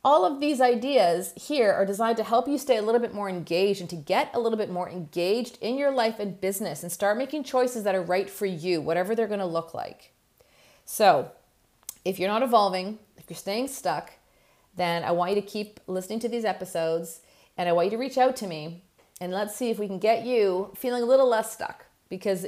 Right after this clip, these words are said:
really, life should be full of fun and joy. And if it's not, I really, truly in my heart believe that you're robbing yourself of the ability to shine. And the more you shine, the more you give other people permission to do the same.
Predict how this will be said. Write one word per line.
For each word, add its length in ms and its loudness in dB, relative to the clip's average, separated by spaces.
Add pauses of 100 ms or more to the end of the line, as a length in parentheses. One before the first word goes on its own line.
really, 380 0 (520)
life 220 4
should 140 -2
be 60 0
full 200 -2
of 120 -6
fun 200 -2
and 120 -4
joy. 420 0 (360)
And 480 -6 (200)
if 200 -6
it's 180 -8
not, 400 -6 (320)
I 60 -4
really, 400 0
truly 300 -4
in 60 -6
my 120 -4
heart 240 -6
believe 500 -4 (100)
that 480 -6 (360)
you're 160 -2
robbing 320 2
yourself 480 -4
of 140 -10
the 100 -4
ability 500 0
to 140 -12
shine. 420 -10 (340)
And 220 -8
the 60 -4
more 160 -4
you 180 -4
shine, 360 -8
the 60 -6
more 120 -4
you 100 -4
give 220 -4
other 200 -2
people 240 -4
permission 440 -10
to 100 -12
do 120 -10
the 100 -12
same. 300 -10